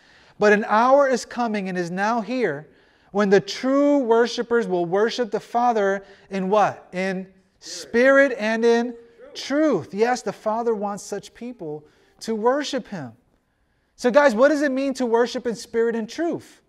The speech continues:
It means that our worship isn't contingent on our emotion. That our worship isn't contingent on liturgy or tradition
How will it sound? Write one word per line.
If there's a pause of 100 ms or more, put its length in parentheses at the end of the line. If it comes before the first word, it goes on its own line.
(760)
It
means
that
our
worship (340)
isn't
contingent
on
our
emotion. (800)
That
our
worship
isn't
contingent
on
liturgy
or
tradition